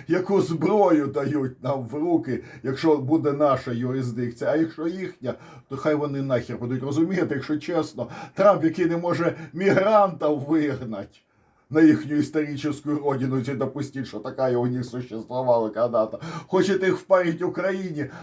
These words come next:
Ну, нащо нам такий слабкий Трамп, розумієте? Краще, може, нам потрібен сильний Путін, він нам хоч мігрантів не пропонує,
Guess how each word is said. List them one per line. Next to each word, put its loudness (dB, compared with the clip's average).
Ну, -8
нащо 2
нам 2
такий -4
слабкий -4
Трамп, 2
розумієте? -2
Краще, -2
може, -4
нам -2
потрібен 2
сильний 2
Путін, 0
він -2
нам -2
хоч -6
мігрантів 0
не -2
пропонує, -4